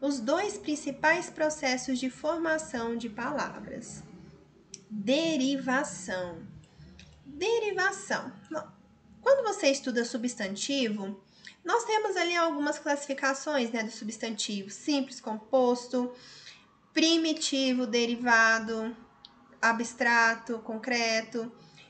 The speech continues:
Veja só, primitivo e derivado, derivação, tem tudo a ver. Nós temos algumas palavras que vão,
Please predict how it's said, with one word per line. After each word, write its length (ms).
Veja 280
só, 480
primitivo 600
e 40
derivado, 960
derivação, 1080
tem 180
tudo 180
a 120
ver. 340
Nós 260
temos 380
algumas 640
palavras 1080
que 260
vão, 640